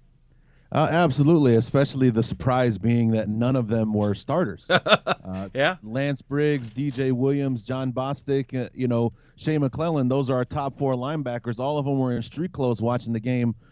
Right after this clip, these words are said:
Speaker 1: on the sidelines yesterday. Our starters yesterday were undrafted rookie free agent Christian Jones, uh, Daryl Sharpton, who was a free agent we just signed off the street from the Texans a couple of
Speaker 2: <laughs>
Speaker 1: weeks ago, um,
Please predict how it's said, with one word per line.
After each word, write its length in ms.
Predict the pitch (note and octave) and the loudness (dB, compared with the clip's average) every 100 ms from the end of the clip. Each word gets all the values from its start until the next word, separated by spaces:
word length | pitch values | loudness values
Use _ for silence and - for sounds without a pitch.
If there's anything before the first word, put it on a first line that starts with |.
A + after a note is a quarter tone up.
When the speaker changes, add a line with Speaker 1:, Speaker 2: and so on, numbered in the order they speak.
| - - | -20 -6
Speaker 1:
on 140 | A#2 | 0
the 60 | A2 | 0
sidelines 580 | A2 C#3+ E3+ C3+ G2+ F#2+ | 0 -2 0 0 -2 -2
yesterday. 360 | G2 F#2+ F#2+ | -4 -4 -4
Our 140 | G2 B2+ | -2 -2
starters 400 | - B2+ A#2 G2+ | 0 0 -2 -2
yesterday 400 | C3 C#3+ B2 A2+ | -4 -2 -2 0
were 140 | A2 | 2
undrafted 680 | A2 C3 B2 C3 C3 C3 A#2+ - _ _ - | 0 0 0 -2 -2 -4 -6 -8 _ _ -4
rookie 280 | C3+ C#3 C3+ | -2 0 -2
free 260 | C3+ C3 | -2 -2
agent 400 | B2 B2+ A#2 A2+ | -2 -4 -4 -6
Christian 380 | - B2+ - A#2 | -4 -4 -4 -6
Jones, 560 | A2 A#2+ A#2 A#2+ A#2+ - _ _ - | -2 0 2 0 -2 -12 _ _ -6
uh, 360 | G#2+ G2 G2 G#2 F#2 | -2 -2 -4 -8 -10
Daryl 260 | - B2+ C3+ | -2 0 0
Sharpton, 440 | B2+ C3 C3 C3 | 0 -2 -2 -2
who 100 | B2+ | 0
was 140 | B2 A2+ | 2 0
a 60 | |
free 240 | A2+ B2+ B2 | -2 -2 -2
agent 280 | B2 B2 A#2 | -2 -2 -2
we 120 | A#2 | 0
just 240 | A#2 A2+ | 0 -2
signed 340 | B2 A#2+ A#2+ A2+ | -4 -4 -2 -2
off 240 | A2+ A#2+ | -2 -4
the 100 | A2 | -6
street 340 | - B2 B2 | -4 -2 -2
from 280 | - A#2 A2+ | -4 -4 -2
the 80 | G#2+ | -4
Texans 500 | - B2+ - A2 G#2+ | -4 -8 -6 -4 -4
a 60 | G2+ | -4
couple 320 | A#2 G#2 A2+ | -4 -2 -2
of 120 | G#2 - - | -2 -6 -14
Speaker 2:
<laughs> 180 | - - | -12 -2
Speaker 1:
weeks 340 | B2 F#3 - | 0 0 -2
ago, 440 | B2+ G#2+ G2 G2 A#2+ - _ _ _ | -2 0 2 0 -2 -10 _ _ _
um, 520 | A#2+ A#2 A2 G#2 G#2 | -2 -2 0 0 -2